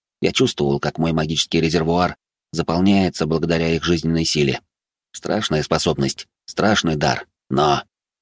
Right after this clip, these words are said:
Сблизившись с лейтенантом, я постарался тут же его ударить, но тот моментально взмыл в воздух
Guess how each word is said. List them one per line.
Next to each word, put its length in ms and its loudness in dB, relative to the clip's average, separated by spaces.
Сблизившись 520 2
с 40 -2
лейтенантом, 580 2
я 120 0
постарался 540 -2
тут 240 -2
же 100 2
его 220 2
ударить, 440 -2
но 120 -2
тот 180 0
моментально 480 6
взмыл 300 6
в 60 0
воздух 400 2